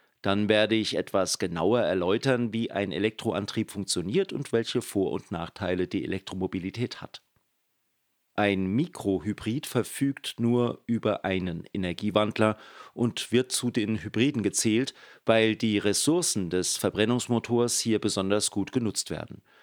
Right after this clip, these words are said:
Genauso wie auch ein Mild-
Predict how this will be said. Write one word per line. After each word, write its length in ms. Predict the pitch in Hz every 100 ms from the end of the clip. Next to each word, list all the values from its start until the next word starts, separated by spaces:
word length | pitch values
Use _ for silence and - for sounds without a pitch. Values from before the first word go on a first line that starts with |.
| - _ _ _ _
Genauso 880 | 123 101 90 107 120 139 143 120 -
wie 220 | 113 117
auch 260 | - 107 -
ein 260 | - 82 85
Mild- 560 | 95 120 135 - -